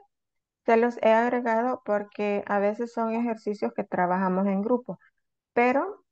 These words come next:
aquí, como ustedes ven, yo he abierto el, el documento, el P D F, y lo único que usted quiere hacer, por ejemplo, lo vamos a trabajar en clases todos,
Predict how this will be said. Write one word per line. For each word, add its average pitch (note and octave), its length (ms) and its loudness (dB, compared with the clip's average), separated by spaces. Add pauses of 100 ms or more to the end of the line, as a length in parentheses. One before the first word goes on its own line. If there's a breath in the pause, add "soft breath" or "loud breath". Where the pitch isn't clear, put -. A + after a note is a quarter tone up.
(140)
aquí, A#3 500 -4
como A3 200 0
ustedes A3+ 400 2
ven, C4+ 240 0
yo A3+ 120 2
he A3 80 4
abierto A3 520 0
el, G#3 220 -2
el G3 200 -2
documento, G3+ 640 -2
el G#3 140 -4
P G3 160 0
D G3 240 2
F, D4+ 260 -8 (640)
y D4+ 220 -4
lo C4 160 0
único B3 340 -4
que B3+ 100 -8
usted B3 260 -8
quiere A#3 240 -2
hacer, A3+ 600 0
por G3+ 160 -2
ejemplo, G3+ 340 -2
lo F#3+ 80 0
vamos A#3 280 0
a D4 80 -4
trabajar A3+ 400 0
en A3+ 120 -2
clases A3+ 500 -4
todos, - 420 0